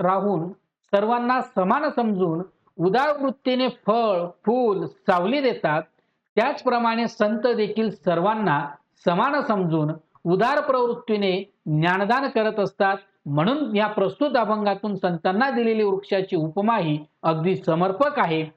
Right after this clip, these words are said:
असं आपण या ठिकाणी सांगू शकतो. ओके, त्यानंतर पुढचा प्रश्न मित्रांनो पहा, "तुम्हाला आवडलेल्या कोणत्याही एखाद्या अभंगाविषयी माहिती लिहा." पहा, मला जो आवडलाय तो आपण या ठिकाणी घेतलेला आहे मित्रांनो. पहा, "मला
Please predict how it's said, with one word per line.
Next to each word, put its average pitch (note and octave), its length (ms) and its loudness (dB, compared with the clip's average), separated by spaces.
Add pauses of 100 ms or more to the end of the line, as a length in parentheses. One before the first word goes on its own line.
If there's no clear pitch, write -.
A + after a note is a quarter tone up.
(120)
असं F3+ 220 0
आपण G3+ 240 0
या G3 60 0
ठिकाणी F3+ 320 0
सांगू D#3 380 0
शकतो. C3 420 -6 (380)
ओके, C#4 360 0 (300)
त्यानंतर C4 460 0 (140)
पुढचा G#3+ 260 2
प्रश्न A#3+ 340 -2
मित्रांनो A#3 440 0
पहा, F#3+ 300 -2 (1040)
"तुम्हाला C4 320 2
आवडलेल्या A#3+ 640 0
कोणत्याही A#3 600 -2
एखाद्या A3 500 0
अभंगाविषयी G3 760 0
माहिती D3 520 0
लिहा." A#2+ 240 -2 (600)
पहा, C4+ 240 0 (260)
मला F#3+ 320 2
जो C4 100 0
आवडलाय C4 420 0
तो C4 100 0
आपण B3+ 280 0
या B3+ 60 0
ठिकाणी A#3+ 320 0
घेतलेला A3+ 340 0
आहे A3 80 -2
मित्रांनो. G#3 360 0
पहा, G3 200 0 (400)
"मला A3+ 440 2